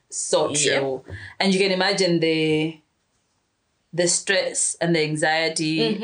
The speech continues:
Speaker 1: and just the, it's a lot.
Speaker 2: Yes,
Speaker 1: It's a
Speaker 2: as you
Speaker 1: lot.
Speaker 2: continue to work, you're just like, "We don't know
Speaker 1: We don't
Speaker 2: where."
Speaker 1: know.
Speaker 2: It's
Speaker 1: Yeah.
Speaker 2: hand to mouth, man.
Speaker 1: Yeah, yeah.
Speaker 2: We don't know
Speaker 1: We don't
Speaker 2: where
Speaker 1: know
Speaker 2: it's
Speaker 1: what's happening
Speaker 2: coming
Speaker 1: next
Speaker 2: from.
Speaker 1: year.
Speaker 2: And yeah, so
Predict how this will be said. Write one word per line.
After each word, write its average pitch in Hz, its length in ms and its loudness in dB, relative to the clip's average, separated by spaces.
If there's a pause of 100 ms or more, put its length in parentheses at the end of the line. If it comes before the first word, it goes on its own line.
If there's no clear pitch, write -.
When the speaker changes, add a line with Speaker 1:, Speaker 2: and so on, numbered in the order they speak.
Speaker 1:
and 160 200 0
just 170 360 0
the, 143 360 0 (2000)
it's 226 160 0
a 247 160 4
lot. 202 440 4
Speaker 2:
Yes, 285 500 2
Speaker 1:
It's 214 100 2
a 226 80 4
Speaker 2:
as 208 80 4
you 202 60 2
Speaker 1:
lot. 185 320 4
Speaker 2:
continue 247 400 2
to 196 80 2
work, 214 320 2
you're 185 120 4 (120)
just 202 160 0
like, 165 260 0
"We 175 140 4
don't 208 260 2
know 202 140 4
Speaker 1:
We 202 80 4
don't 190 120 4
Speaker 2:
where." 202 140 4
Speaker 1:
know. 202 400 4
Speaker 2:
It's 208 100 2
Speaker 1:
Yeah. 196 140 4 (120)
Speaker 2:
hand 285 160 0
to 240 80 4
mouth, 208 400 0
man. 180 160 0
Speaker 1:
Yeah, 240 160 2
yeah. 240 200 2
Speaker 2:
We 220 60 4
don't 247 100 2
know 247 80 4
Speaker 1:
We 220 60 4
don't 233 80 2
Speaker 2:
where 220 100 2
Speaker 1:
know 226 60 2
Speaker 2:
it's 226 80 -2
Speaker 1:
what's 220 100 2
happening 202 220 2
Speaker 2:
coming 190 160 2
Speaker 1:
next 190 100 4
Speaker 2:
from. 190 160 2
Speaker 1:
year. 185 280 2 (360)
Speaker 2:
And 180 360 -2
yeah, 294 400 0 (360)
so 190 200 0